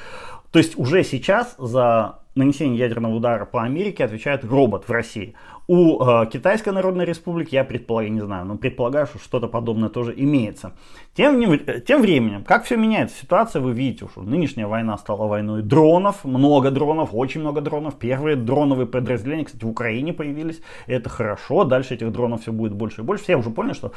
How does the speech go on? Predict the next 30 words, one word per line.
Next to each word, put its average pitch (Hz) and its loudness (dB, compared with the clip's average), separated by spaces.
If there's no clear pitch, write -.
дроны, 185 2
беспилотные 131 -2
летающие 110 -4
аппараты, 156 -2
не 113 -2
только 107 -8
летающие, 185 -2
я 175 -4
думаю, 156 -4
это 170 -4
будущее 139 -4
войны. 120 0
Тем 180 6
временем 160 6
Турция 180 4
производит 139 0
уже 117 -2
автономные 143 2
дроны 107 0
с 120 0
простым 123 -2
искусственным 117 -4
интеллектом, 170 -2
которые 131 -6
способны 120 -2
летать 131 -2
над 110 -8
полем 135 -2
боя, 190 0
находить 123 -6